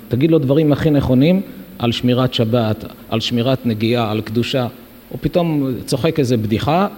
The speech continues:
הוריד את כל מה שדיברת. המסילת ישרים כותב שזו הסיבה שאדם שעושה צחוק מדברים רציניים,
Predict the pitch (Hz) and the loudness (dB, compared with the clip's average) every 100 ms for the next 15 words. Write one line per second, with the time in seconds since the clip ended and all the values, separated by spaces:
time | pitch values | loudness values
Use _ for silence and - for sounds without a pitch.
0 | - - - 131 170 156 - 151 135 131 | -18 -14 -2 0 2 2 0 0 0 0
1 | 110 107 104 95 90 - - - - - | 0 0 -2 -4 -10 -14 -20 -20 -20 -20
2 | - 107 104 123 139 131 123 127 127 117 | -6 -4 0 2 2 0 0 2 2 2
3 | 139 131 123 - 104 131 127 - 110 123 | 2 2 2 -2 0 0 0 -2 -2 0
4 | 131 123 - - - - - - - - | 0 -2 -6 -14 -20 -20 -20 -20 -16 -4
5 | - 107 110 117 156 156 127 113 - - | 0 2 2 2 0 0 0 0 0 -2
6 | - - 156 147 123 101 113 135 135 123 | -2 0 0 2 0 2 2 2 2 0
7 | - 113 107 107 135 | 0 0 0 0 0